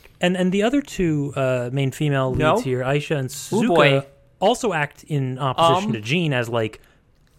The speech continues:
Speaker 1: competitors.
Speaker 2: They, they're, they're awful. I, <laughs>
Speaker 1: Okay.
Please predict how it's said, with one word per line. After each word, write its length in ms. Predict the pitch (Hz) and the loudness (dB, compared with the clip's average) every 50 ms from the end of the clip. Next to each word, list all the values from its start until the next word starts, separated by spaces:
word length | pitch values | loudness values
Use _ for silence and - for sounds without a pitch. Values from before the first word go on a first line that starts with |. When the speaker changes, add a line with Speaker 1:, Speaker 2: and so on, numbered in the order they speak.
| - - - | -20 -14 -6
Speaker 1:
competitors. 960 | - 156 151 - - - 156 135 120 98 85 78 78 92 104 - - - - - - - - - - - - - - - - | -2 -2 -2 -2 -2 -2 -2 -2 -2 -4 -12 -16 -20 -20 -20 -20 -20 -20 -20 -20 -20 -20 -20 -20 -20 -20 -20 -20 -20 -20 -16
Speaker 2:
They, 480 | - 151 185 190 220 247 262 269 262 - - | -8 -4 -4 -4 -2 -4 -4 -6 -6 -8 -6
they're, 440 | 156 170 190 196 214 226 226 196 165 | -6 -4 -4 -2 -2 -2 -4 -4 -4
they're 240 | 165 180 180 175 | -4 -4 -4 -4
awful. 440 | 160 151 139 127 - - 120 123 120 - - | -4 -6 -8 -10 -14 -16 -16 -16 -16 -10 -6
I, 260 | - 160 156 156 165 120 165 214 214 - - - - | -4 -2 -2 -2 -2 -2 -2 -2 -4 -4 -6 -10 -12
<laughs> 220 | - - - - | -14 -6 -2 0
Speaker 1:
Okay. 360 | 262 214 226 226 175 139 127 | 2 2 4 4 4 2 2